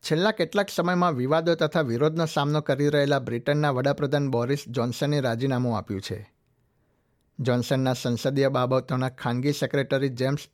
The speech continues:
ડુજીરીજે Twitter-ના માધ્યમથી જણાવ્યું હતું કે વડાપ્રધાન પદેથી રાજીનામું આપ્યા બાદ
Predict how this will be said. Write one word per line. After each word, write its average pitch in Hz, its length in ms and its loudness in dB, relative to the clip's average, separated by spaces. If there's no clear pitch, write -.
ડુજીરીજે 147 840 0
Twitter-ના 151 380 0
માધ્યમથી 143 500 0
જણાવ્યું 139 500 0
હતું 156 240 0
કે 151 100 0
વડાપ્રધાન 143 600 0
પદેથી 139 420 0
રાજીનામું 139 600 0
આપ્યા 131 220 0
બાદ 131 340 0